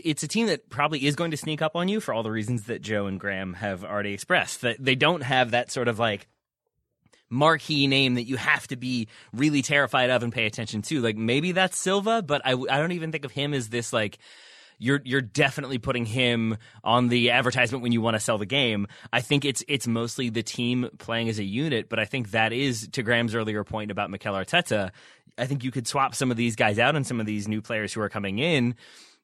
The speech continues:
They seem like they kind of have an idea of what's being asked of them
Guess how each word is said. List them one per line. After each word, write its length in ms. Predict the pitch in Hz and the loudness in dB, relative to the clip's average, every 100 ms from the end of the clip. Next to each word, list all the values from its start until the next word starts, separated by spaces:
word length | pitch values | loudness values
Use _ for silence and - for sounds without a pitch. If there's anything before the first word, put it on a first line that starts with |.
| - | -10
They 240 | 117 139 | 2 2
seem 300 | 131 143 143 | 2 0 2
like 140 | 143 131 | 0 0
they 120 | 127 | -2
kind 180 | 139 127 | 0 0
of 60 | |
have 300 | - 123 127 | 2 2 2
an 100 | 143 | 2
idea 260 | 127 113 120 | 0 0 -2
of 80 | 104 | 0
what's 220 | 110 - | -2 -2
being 220 | 127 104 | -2 -2
asked 280 | 98 104 - | -2 -4 -6
of 140 | 101 | -4
them 320 | 104 101 98 | -2 -2 -4